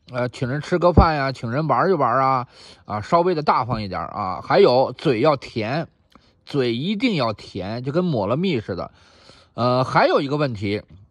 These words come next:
什么问题呢？就是说像您，比如说在小县城儿啊，在您自己那南方县城，那么您这岁数也不太小了，按您说的快四十了，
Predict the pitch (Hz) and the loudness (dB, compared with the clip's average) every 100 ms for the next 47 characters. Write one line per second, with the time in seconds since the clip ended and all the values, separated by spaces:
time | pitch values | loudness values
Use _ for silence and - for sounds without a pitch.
0 | _ _ _ _ _ _ _ - - 156 | _ _ _ _ _ _ _ -12 0 2
1 | 208 214 151 139 151 175 151 196 190 143 | 2 2 2 0 2 2 4 4 2 2
2 | 196 139 156 208 - _ _ _ _ _ | 0 2 0 0 -2 _ _ _ _ _
3 | - 123 147 165 170 165 165 160 165 165 | 0 2 4 4 4 6 4 4 2 2
4 | 127 156 135 120 175 196 - 127 113 113 | 0 0 -2 0 0 0 -2 -2 0 -2
5 | 110 120 156 175 165 110 113 123 120 147 | -4 -4 -6 -4 -2 -2 -4 -2 0 0
6 | 170 160 156 147 117 107 151 - _ - | 2 0 0 -4 -2 -2 -4 -6 _ -20
7 | _ - 156 147 131 123 117 113 101 - | _ -4 0 2 2 2 0 -2 -4 -10
8 | _ _ _ 123 185 214 - 233 127 123 | _ _ _ -2 2 2 4 2 4 0
9 | 101 92 143 - 190 139 120 113 110 117 | -2 -2 -4 0 0 0 -2 -4 -8 -4
10 | 123 73 104 131 - 156 131 139 185 180 | -2 0 0 0 0 -2 0 -2 0 2
11 | 156 131 - 147 131 147 117 101 107 131 | 2 2 2 0 0 -6 -6 -6 -4 -4